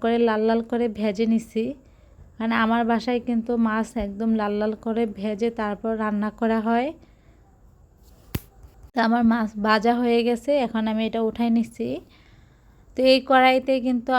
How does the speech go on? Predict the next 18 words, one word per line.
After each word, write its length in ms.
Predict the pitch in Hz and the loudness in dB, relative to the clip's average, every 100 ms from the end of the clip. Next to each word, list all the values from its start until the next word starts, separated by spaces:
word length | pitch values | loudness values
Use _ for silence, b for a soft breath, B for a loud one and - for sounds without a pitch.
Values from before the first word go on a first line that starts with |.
| 240 | 2
আমি 160 | 220 226 226 | 0 -2 -2
এখন 280 | 226 240 240 233 | -2 -2 -2 0
পেঁয়াজ 360 | 233 226 226 220 214 | 2 2 2 0 -2
আর 100 | 214 202 202 208 | 0 0 0 0
রসুন 280 | 214 - 233 | -2 -2 0
দিয়ে 180 | 226 233 | 0 0
দিছি, 360 | 233 226 247 254 262 B B - | -2 -2 -2 0 -2 B B -6
কারণ 200 | 233 233 220 | -2 0 -2
আজকে 220 | - 254 226 | -2 -2 2
বাঁধাকপি 500 | 220 214 226 233 254 226 | 2 2 -2 -2 -2 0
ভাজি 260 | 214 190 226 240 | -2 -2 -4 0
করব। 240 | 226 214 226 294 370 b b b b b _ _ _ - - - - b - | 0 2 0 0 -4 b b b b b _ _ _ -20 -20 -20 -20 b -6
তো 80 | 220 220 | 0 2
এখন 220 | 220 240 240 233 | 2 0 0 0
আমি 140 | 240 233 | 2 2
বাঁধাকপিগুলা 920 | 220 208 220 220 - 233 247 233 226 226 220 | 0 0 0 -2 -6 -4 -2 0 2 2 2
দিয়ে 160 | 220 214 | 0 0
দিব। 160 | 233 | -2